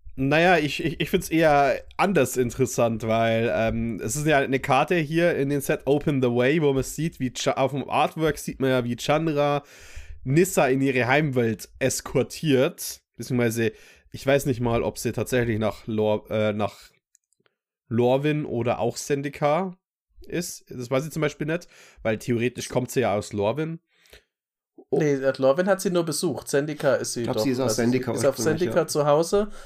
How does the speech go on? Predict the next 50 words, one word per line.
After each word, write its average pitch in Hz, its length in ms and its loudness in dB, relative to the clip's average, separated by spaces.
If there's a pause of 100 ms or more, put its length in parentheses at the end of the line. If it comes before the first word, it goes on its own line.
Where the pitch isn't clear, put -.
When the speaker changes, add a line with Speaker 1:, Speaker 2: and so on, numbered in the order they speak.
(160)
Speaker 2:
und 143 160 0
in 135 80 2
Lorwyn, 170 420 6
da 156 100 4
ist, 139 180 0
hat 147 140 -2
ihr 135 120 0
erster, 139 560 4
hat 139 120 0
ihr 127 100 0
erster 135 280 0
Sparksprung 120 680 -2
hingeführt. 107 580 -6
Speaker 1:
Ich 117 180 -8
dachte, 117 180 -8
das 139 80 -4
ist 123 60 -6
ja 143 80 2
Speaker 2:
Wo 135 40 2
sie 131 120 0
das 135 180 2
Speaker 1:
andersrum 135 80 2
Speaker 2:
erste 123 260 4
Speaker 1:
gewesen. 147 120 -2
Speaker 2:
M- - 20 -6
Speaker 1:
Egal. 131 280 2 (320)
Auf 127 120 -2
jeden 190 140 4
Fall 160 120 2
ist 143 120 0
Ni-, 165 100 2
äh, 143 340 0
ist 135 180 -6
Nis-, 185 180 -2
ist 143 200 -4
Nissa 196 260 0
da 175 380 0 (460)
und 165 400 0 (140)
Ob 165 140 2
Nixilis 185 460 0
ist 131 120 -6
ja 123 240 2
auf - 360 -4 (160)
Capenna, 139 480 0
aber 117 220 -2
er 120 120 0
kommt 175 320 -2
ja 110 160 2
aus 104 360 -4
Zendika. 110 640 -4